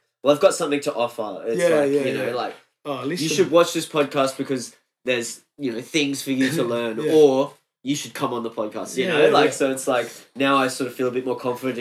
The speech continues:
Speaker 1: in adding people who I don't know and going, you know,
Speaker 2: Yeah,
Speaker 1: "You should
Speaker 2: yeah.
Speaker 1: check this out," because there's, you know,
Speaker 2: Yeah,
Speaker 1: if
Speaker 2: you
Speaker 1: they're
Speaker 2: should.
Speaker 1: new in the industry, it's like,
Speaker 2: It's valuable
Speaker 1: you'll,
Speaker 2: information.
Speaker 1: you'll, yeah, yeah, 'cause, man, there's, and I reflected on it today,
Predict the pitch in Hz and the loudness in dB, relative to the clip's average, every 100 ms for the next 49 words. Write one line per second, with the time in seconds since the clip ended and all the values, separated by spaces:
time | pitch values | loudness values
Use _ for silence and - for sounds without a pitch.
0 | 117 113 110 110 117 117 113 117 113 107 | -8 -10 -8 -4 -4 -4 -10 -8 -6 -6
1 | 117 107 110 101 107 101 104 107 104 - | -6 -6 -4 -6 -8 -10 -8 -8 -8 -16
2 | _ _ _ _ _ _ _ - 117 104 | _ _ _ _ _ _ _ -14 -12 -10
3 | 113 - 156 156 131 123 151 139 151 139 | -12 -10 0 0 0 -2 -2 -2 -4 -4
4 | 123 131 - 135 131 127 117 - _ 123 | -2 -2 -4 -10 -10 -8 -10 -12 _ -12
5 | 107 110 151 160 131 151 147 151 175 180 | -10 -8 -4 -2 4 6 6 4 2 2
6 | 156 151 151 156 175 208 214 143 113 - | 0 -2 -2 -6 -2 0 0 -2 -4 -6
7 | - _ _ - - - 143 147 135 - | -20 _ _ -20 -4 4 8 8 4 -6
8 | 135 127 160 175 151 147 190 160 175 143 | -16 0 4 6 6 6 6 6 4 2
9 | 156 175 - 196 214 165 147 147 - _ | -2 -10 -10 -8 -2 0 2 0 -4 _
10 | - 160 151 147 135 139 156 165 175 147 | -6 0 2 2 0 -4 -4 -4 -2 -2
11 | 135 123 123 131 123 107 | -4 -6 -4 0 0 -2